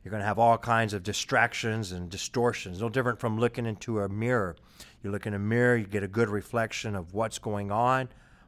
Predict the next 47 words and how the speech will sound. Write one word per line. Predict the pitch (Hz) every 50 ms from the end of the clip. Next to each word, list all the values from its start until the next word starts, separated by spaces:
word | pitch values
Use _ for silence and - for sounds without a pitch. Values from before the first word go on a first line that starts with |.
| -
We | - 92 90
took | - 117 92 95
a | 92
rock | 87 98 107 117 123 127 123 - -
and | 95 -
threw | - 127 123 127
it | 120
in | 120
the | 123 120
mirror, | 117 117 120 120 123 120 117
it's | 107 104 95 -
shattered. | - - - 110 101 101 98 90 87 82 - - - - - - - -
So | - 104 98
how | 101 110
many | 113 123 123 123 120
situations | - - - 123 117 - 131 127 147 151 151 135 - - 110 104 104 92 98
in | 98 95
your | 95 90
martial | 90 92 92 - - - 101
arts | 98 101 - -
training | - - 139 131 127 127 131 127 113
or | 107 107 107
in | 107
your | 104 101 101
life | 107 123 139 139 131 117 110 104 - - - - - - - - - -
are | 95 104
you | 101 98 104 107 104
so | - - - 123 113 110
easily | 110 - 110 117 113 101 107 104 107 104
distracted | 90 87 104 101 - - - - - 131 135 135 135 131 - - 107 101 101 95 - _ _ - - - - - -
where | 101 98 98
you | 95
just | 92 98 - -
didn't | 117 107 98 98
try | - - 113 104 98
to | 95
keep | - - - 110 101 95 - - - - - - - - - _ -
a | 107
clear | - - - - 123 117 113 104
mind, | 107 107 110 110 107 104 101 95
laser | 95 110 113 113 107 104 101
focused | - - - 113 107 101 - 110 95 - -
on | 95 92 95 92
what | 98 98 92
was | 95 95 87 85
going | 87 92 92 92 92 92
on? | 90 90 87 82 80